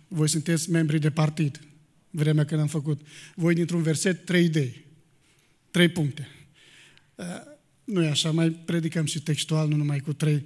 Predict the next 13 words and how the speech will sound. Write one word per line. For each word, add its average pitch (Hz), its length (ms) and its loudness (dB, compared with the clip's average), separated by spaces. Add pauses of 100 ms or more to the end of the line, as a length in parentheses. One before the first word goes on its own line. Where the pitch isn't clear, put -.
(240)
puncte. 143 440 0 (560)
Uh, 160 380 -8 (960)
dar, 190 280 4
uh, - 1300 -6 (260)
la 175 180 0
muzică, 202 600 0
ce 180 120 -4
să 180 120 -4
mai 170 120 0
vorbesc? 156 440 -6 (800)
Conservatoare, 156 720 -4
nu-i 147 120 -2
așa? 165 340 -6